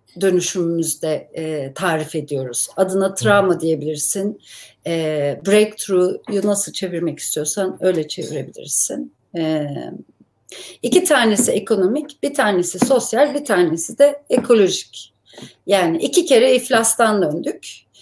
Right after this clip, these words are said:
Speaker 2: Hı hı.
Speaker 1: e, ve başardık, e,
Speaker 2: Hı.
Speaker 1: hani atlatmayı, e, yaşadığımız işte, e, o dönemki olayları.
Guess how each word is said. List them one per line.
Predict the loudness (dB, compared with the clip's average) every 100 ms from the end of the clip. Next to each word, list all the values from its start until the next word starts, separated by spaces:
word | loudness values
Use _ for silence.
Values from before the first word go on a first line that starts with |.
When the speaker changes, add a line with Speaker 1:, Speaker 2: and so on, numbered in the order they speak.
| -14
Speaker 2:
Hı | -4
hı. | 0 4
Speaker 1:
e, | 6 6 6 4 2 2 -2 2
ve | 4 6
başardık, | 4 6 6 4 0 -16 -20 _ _
e, | -6
Speaker 2:
Hı. | -4 -4 -2 -4 -4 -10 -20 _
Speaker 1:
hani | -6 -2
atlatmayı, | -4 0 0 0 -2 -2 -4 -10 _ -20 -16 -10
e, | -8 -6 -8 -12 -14 -18 -20 _ _ _ _ -20 _
yaşadığımız | -4 -2 -4 -4 -4 -4 -6 -6
işte, | -8 -10 -6 -6 -8 -14 _
e, | -14 -12 -10 -12 -12 -14 -18 _ _ -4
o | 0
dönemki | 2 0 -2 -6 -4
olayları. | 0 2 2 -2 -6 -12